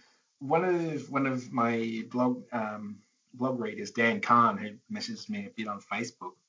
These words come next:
um, he's been all on, um, <laughs> all on infested, uh, Infestation, but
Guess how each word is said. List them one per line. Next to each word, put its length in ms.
um, 420
he's 280
been 240
all 400
on, 360
um, 400
<laughs> 640
all 240
on 100
infested, 580
uh, 140
Infestation, 640
but 340